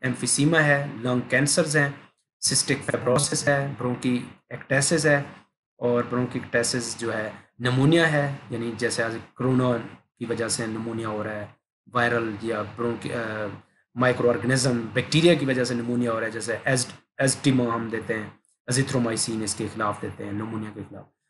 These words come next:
pleural ifion है, ये मुख्तलिफ, अ, जो diseases हैं चंद एक बताई गई हैं। ये viruses that infect the upper respiratory tract, upper respiratory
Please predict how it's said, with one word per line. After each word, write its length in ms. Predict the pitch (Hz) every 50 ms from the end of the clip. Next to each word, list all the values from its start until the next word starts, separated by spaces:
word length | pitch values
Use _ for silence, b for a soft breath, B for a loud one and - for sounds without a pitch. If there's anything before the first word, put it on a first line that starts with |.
| _ _
pleural 360 | - 143 147 151 165 175 160 156
ifion 380 | 147 - - 147 147 143 135
है, 380 | 131 123 117 110 - - - - _ _ _ _ 143
ये 160 | 156 180 175
मुख्तलिफ, 580 | 151 139 - - - 131 120 - - - 117
अ, 240 | 117 117 113 113 113
जो 280 | 110 107 117 113 113 113
diseases 480 | 107 104 107 - 123 131 147 156 139
हैं 400 | 131 135 135 127 123 - - - _ _ _ _ _ _ _ _ _ _ _ _ _ _
चंद 240 | - - 165 135 120
एक 120 | 117 - 117
बताई 260 | 107 - - - 117
गई 180 | 120 117 117
हैं। 180 | 113 107 104 - b b b b b b b
ये 140 | 156 180 196
viruses 400 | - - - 220 233 226 202 165
that 220 | 135 156 143 135
infect 420 | 143 151 135 131 - - 185 180 -
the 240 | 147 135 135 135 -
upper 280 | - 185 180 - 226
respiratory 520 | 175 147 131 - - 139 123 127 123 - -
tract, 340 | - 156 180 180 180 - - - - _ _ _ _ _ _ _
upper 200 | 151 139 - 170
respiratory 560 | 151 143 135 - - - - - - - -